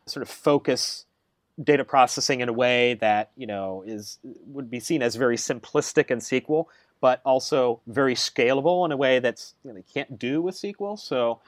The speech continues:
I don't think it's necessarily a matter of difficulty so much as it is a trade-off that you're giving. And the thing is, like, I think, I think James Tamplin, one of the co-founders of Firebase, sent a tweet out recently asking or soliciting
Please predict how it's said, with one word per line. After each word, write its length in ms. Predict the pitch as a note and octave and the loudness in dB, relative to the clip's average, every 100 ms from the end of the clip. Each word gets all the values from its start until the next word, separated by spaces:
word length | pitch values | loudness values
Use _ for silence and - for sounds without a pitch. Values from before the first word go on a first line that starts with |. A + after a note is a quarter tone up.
| _ _ - | _ _ -2
I 120 | D3+ | 0
don't 140 | D#3+ | 2
think 120 | F3 | 0
it's 220 | C#3+ - D3 | -2 -4 -6
necessarily 500 | C#3 - D#3 B2 A2+ | -6 -4 0 2 2
a 60 | |
matter 320 | A#2 B2 A#2 | 4 4 2
of 360 | A#2+ A#2 F#2+ - | -2 -8 -18 -4
difficulty 560 | D3+ E3+ - C3 - G#2+ | -2 -2 -4 -4 -6 -8
so 180 | - | -6
much 280 | A#2 A2+ A2+ | -2 -2 -2
as 140 | B2 A2+ | -4 -2
it 100 | A2 | -2
is 300 | A2 A2 - _ - | -2 -4 -12 _ -16
a 80 | - | -12
trade-off 580 | - C#3 B2+ A2+ - | -2 0 2 2 0
that 220 | A#2 A#2 A2 | -2 -6 -4
you're 80 | |
giving. 260 | G#2+ F#2 F2+ _ - - | -8 -8 -12 _ -20 -4
And 280 | D#3+ D#3+ D#3+ | 0 0 -2
the 120 | D#3 | -6
thing 180 | D#3+ C4 | -4 0
is, 120 | A#3+ | 0
like, 180 | F3 D#3+ | 0 0
I 60 | D3 | -4
think, 340 | - A3+ - _ _ _ _ - | -6 -10 -10 _ _ _ _ -10
I 40 | |
think 200 | B3+ F3+ | -8 -4
James 300 | E3+ F3+ - | -2 -2 -2
Tamplin, 580 | - E3 D#3+ A#2+ A2 A#2 | -4 -4 -2 -4 -6 -8
one 80 | C3 | -8
of 40 | |
the 60 | - | -4
co-founders 460 | D3 C#3 C#3 B2 | -4 -2 -4 -4
of 100 | B2+ | -4
Firebase, 320 | C3 A#2 G#2+ | 0 0 0
sent 200 | - E3 | -6 -8
a 40 | B2 | -8
tweet 380 | - D3+ D3+ B2+ | -4 0 0 0
out 200 | A2+ G#2+ | -2 -4
recently 500 | A#2 - A2+ A#2 A2+ | -10 -10 -6 -4 -2
asking 460 | B2 A#2+ - B2 - - | -2 -2 -4 -10 -10 -6
or 60 | D3 | -4
soliciting 640 | - C#3+ D3+ D3+ C#3 B2+ | 2 4 4 4 -2 -4